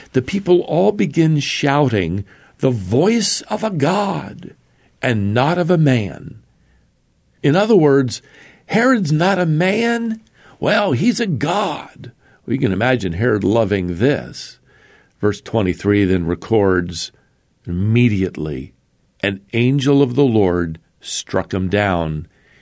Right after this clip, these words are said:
and he was eaten by worms and breathed his last."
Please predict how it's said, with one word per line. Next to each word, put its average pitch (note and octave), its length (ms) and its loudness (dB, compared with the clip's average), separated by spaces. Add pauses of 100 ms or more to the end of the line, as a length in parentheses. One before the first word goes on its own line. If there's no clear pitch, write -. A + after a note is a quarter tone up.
(120)
and F#2+ 140 -2
he G2 60 0
was G2 300 -2
eaten C#3+ 480 0
by A#2 240 0
worms F#2 960 -2 (540)
and F2 320 -6
breathed F2 640 -4
his E2 240 -4
last." D2+ 720 -8